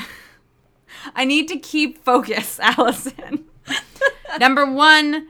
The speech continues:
Speaker 2: thing that happened that I noticed that is important to me. We have a Canadiana shout out.
Speaker 1: Yeah.
Speaker 2: We have a telus employee who is in his little van. He's climbing up a pole.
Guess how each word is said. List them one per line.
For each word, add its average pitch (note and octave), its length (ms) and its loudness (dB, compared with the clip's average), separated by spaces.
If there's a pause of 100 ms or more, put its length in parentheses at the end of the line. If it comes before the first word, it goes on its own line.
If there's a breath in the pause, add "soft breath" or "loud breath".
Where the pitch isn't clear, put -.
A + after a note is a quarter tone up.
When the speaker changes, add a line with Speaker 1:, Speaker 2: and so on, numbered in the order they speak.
Speaker 2:
thing C#4 340 -2
that C4 200 0
happened B3+ 420 0
that A3 100 -2
I D4 220 4
noticed A#3+ 400 -4
that G3+ 140 -6
is G3+ 140 -8
important G3 500 -8
to C#4+ 240 -6
me. G3 360 -8 (560)
We A3 160 -6
have A#3 600 4
a F#3+ 140 -8
Canadiana A3+ 1080 -4
shout G#3 380 -2
out. - 400 -10 (280 soft breath)
Speaker 1:
Yeah. A#3+ 260 0
Speaker 2:
We C#4 140 0
have A#3+ 540 4
a G3 460 -4 (120)
telus E4 440 -2
employee C#4+ 920 -4 (480)
who B3 180 -6
is A3+ 260 0
in E4+ 480 -4 (220 loud breath)
his D4 200 -6
little D4+ 240 -2
van. G3 520 -4 (200 soft breath)
He's A3+ 200 -10
climbing D4+ 440 0
up D4 180 -2
a C4+ 60 -12
pole. A#3+ 580 -8